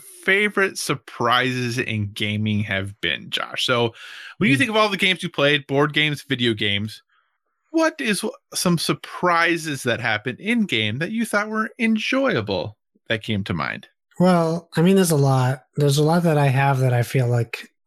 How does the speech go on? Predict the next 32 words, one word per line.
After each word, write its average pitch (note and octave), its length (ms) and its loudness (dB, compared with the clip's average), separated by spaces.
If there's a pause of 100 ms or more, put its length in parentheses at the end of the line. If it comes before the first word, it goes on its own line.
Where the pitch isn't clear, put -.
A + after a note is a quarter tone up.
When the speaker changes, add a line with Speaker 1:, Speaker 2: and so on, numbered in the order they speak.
Speaker 2:
a - 20 2
lot A#2+ 300 2
of A#2+ 160 -2
people C#3 440 0
have. C3+ 760 -4 (240)
Speaker 1:
Mm-hmm. D#3+ 560 2
Speaker 2:
Um, B2+ 720 2 (320)
but C#3 340 0
the, D3 220 0 (140)
the D3 100 2
one F3+ 120 4
that F#3 240 2
always D3 420 4
sticks D#3+ 260 0
out D#3 160 2
to E3+ 80 0
me, D#3+ 240 0 (280)
um, B2+ 480 2
is - 460 0 (240)
from C3+ 180 2
Spec C3 380 0
Ops: - 540 0 (760)
The C#3+ 100 2
Speaker 1:
That D3+ 80 4
was F3 100 4
the D3 60 4
Speaker 2:
Line. C3+ 80 0
Speaker 1:
number E3+ 200 4
one F#3 160 4
on F#3 140 4
my F#3 100 4
list. D3+ 480 0